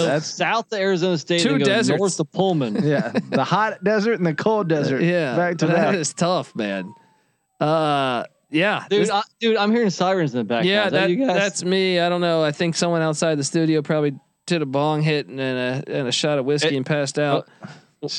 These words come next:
Speaker 1: i-, is that, i-, is that Ryan Real Money?
Speaker 3: That's me, Real Money Kramer. Probably, <laughs> probably too many milligrams. Um,
Speaker 1: <laughs>
Speaker 3: yeah, I like this game. I actually went to this game the last time they played this in Pullman with Coach Leach. Uh, that was when he invited us.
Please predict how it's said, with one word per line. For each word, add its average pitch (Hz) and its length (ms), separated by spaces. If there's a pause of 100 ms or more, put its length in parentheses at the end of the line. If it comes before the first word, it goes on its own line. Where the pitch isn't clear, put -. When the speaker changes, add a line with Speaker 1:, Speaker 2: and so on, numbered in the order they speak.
Speaker 1:
i-, 165 40
is 160 240
that, 175 240
i-, - 200 (220)
is 156 120
that 165 120
Ryan 170 260
Real 165 140
Money? 170 300
Speaker 3:
That's 180 300
me, 196 120
Real 196 180
Money 185 220
Kramer. 175 400
Probably, 160 560
<laughs> - 20
probably 165 300
too 180 140
many 175 120
milligrams. 156 680
Um, 180 640 (320)
Speaker 1:
<laughs> - 300
Speaker 3:
yeah, 214 340
I 165 160
like 214 200
this 208 140
game. 220 180
I 175 140
actually 233 220
went 175 300
to 208 60
this 151 140
game 147 220
the 131 60
last 151 240
time 156 120
they 139 80
played 170 260
this 131 180
in 117 100
Pullman 135 580
with 131 180
Coach 147 300
Leach. 147 400
Uh, 123 160
that 135 80
was 143 140
when 147 80
he 131 60
invited 127 420
us. - 180